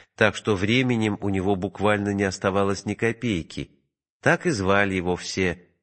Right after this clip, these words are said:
«гонитель денег». Случалось иногда так:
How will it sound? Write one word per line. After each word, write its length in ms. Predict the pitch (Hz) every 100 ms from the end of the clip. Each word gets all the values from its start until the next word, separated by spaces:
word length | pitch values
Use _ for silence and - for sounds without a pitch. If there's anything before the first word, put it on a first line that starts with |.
| _ _
«гонитель 800 | 104 113 123 120 113 - 101 107
денег». 640 | 110 90 67 60 - - _ _ _ _ _ _ -
Случалось 720 | - 107 98 123 110 104 104
иногда 420 | 98 98 95 95
так: 420 | 95 87 82 -